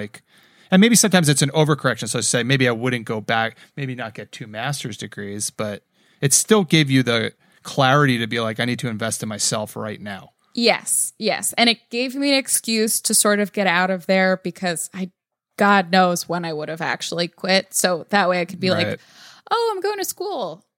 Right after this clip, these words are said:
Speaker 2: um, to my boss." But I, I'll just say this.
Speaker 1: Mm-hmm.
Speaker 2: I'll never forget this one moment that I think really encapsulates what it is to work at an agency.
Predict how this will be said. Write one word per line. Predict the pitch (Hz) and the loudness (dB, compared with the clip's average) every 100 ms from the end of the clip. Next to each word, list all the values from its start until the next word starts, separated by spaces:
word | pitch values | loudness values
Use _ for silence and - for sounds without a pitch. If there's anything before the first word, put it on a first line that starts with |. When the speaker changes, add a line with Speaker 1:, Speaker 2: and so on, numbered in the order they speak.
| _ | _
Speaker 2:
um, | 196 202 196 185 170 185 220 _ _ - | -2 0 0 -2 -6 -16 -20 _ _ -12
to | 208 | -6
my | 196 | -4
boss." | 180 180 160 - | -2 -2 -4 0
But | 226 | 4
I, | 233 233 | 6 4
I'll | 226 240 233 | 2 0 -2
just | 269 - | -8 -6
say | 269 208 | -4 -2
this. | 180 - - - _ _ _ _ - | -4 -6 -12 -14 _ _ _ _ -4
Speaker 1:
Mm-hmm. | 135 123 | -2 2
Speaker 2:
I'll | 226 233 | 2 2
never | 240 254 302 | 2 2 0
forget | 285 285 226 202 - | -4 -6 -4 -4 -2
this | 214 - 196 | -2 -2 -2
one | 220 226 | 0 0
moment | 202 208 - 190 | 0 0 -2 -2
that | 214 | 2
I | 196 | 2
think | 196 202 185 | 0 -4 -4
really | 190 214 214 202 | 0 2 4 4
encapsulates | - 202 - 185 185 - 185 165 160 - - - 196 | 2 -4 -2 -2 -2 -2 -2 -2 -4 -4 -8 -8 0
what | 190 | 2
it | 185 175 | 2 0
is | 175 - | 0 0
to | 190 | 0
work | 147 175 - | -2 -4 -4
at | - - | -4 -4
an | - | -6
agency. | - - 180 - - | -6 -6 -6 -6 -6